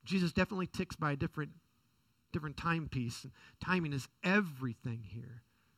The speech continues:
Because Jesus is, uh, engaged in both planting the seeds of life and now in the harvest, there's,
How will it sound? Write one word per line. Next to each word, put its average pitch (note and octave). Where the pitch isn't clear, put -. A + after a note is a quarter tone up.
Because D#3
Jesus F#3
is, D3+
uh, C3+
engaged E3
in D#3
both D3+
planting F#3+
the F#3
seeds F#3
of F3
life F3+
and D#3+
now E3+
in D#3+
the D3
harvest, E3+
there's, F#3